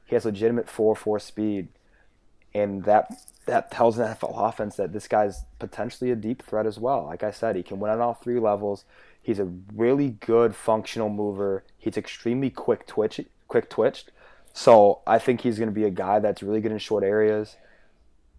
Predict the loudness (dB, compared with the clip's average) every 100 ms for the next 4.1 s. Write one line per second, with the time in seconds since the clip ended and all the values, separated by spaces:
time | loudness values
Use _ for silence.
0 | _ _ _ _ 6 8 8 4 0 -2
1 | 0 0 2 2 2 4 4 4 -2 -4
2 | 0 2 2 -2 0 0 -2 -6 -10 -6
3 | -4 -4 -2 0 -2 -4 -6 -2 -2 -4
4 | -10